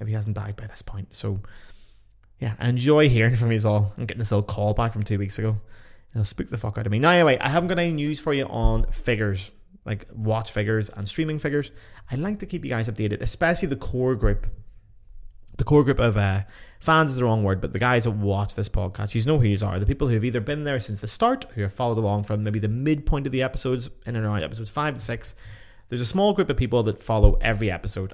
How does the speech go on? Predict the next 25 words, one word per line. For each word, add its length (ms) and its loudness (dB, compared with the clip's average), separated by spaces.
and 160 -8
they 160 -6
comment 460 -6
on 80 0
all 140 2
my 120 0
videos, 500 0
and 160 -6
they 180 -4
interact 480 -2
with 80 -6
me 80 -2
on 80 0
TikTok 640 -6
and 300 -6
Instagram. 540 -4
Not 240 8
on 120 2
Facebook, 300 0
'cause 100 -12
Facebook's 320 2
a 20 2
load 80 2
of 80 0
bollocks. 400 -6